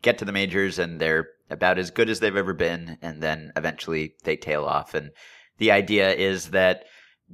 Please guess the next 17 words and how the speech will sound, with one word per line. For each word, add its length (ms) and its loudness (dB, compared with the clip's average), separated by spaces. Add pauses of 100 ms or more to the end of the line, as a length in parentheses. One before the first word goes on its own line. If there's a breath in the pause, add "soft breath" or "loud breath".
teams 340 -2
are 140 4
getting 260 0
smarter 560 4
about 340 6
when 300 -4
to 300 -6
promote 340 -4
their 140 0
prospects. 560 4
They 140 -4
don't 200 -8 (260)
promote 320 -2
them 140 -4
until 220 -4
they're 160 -2
ready, 400 0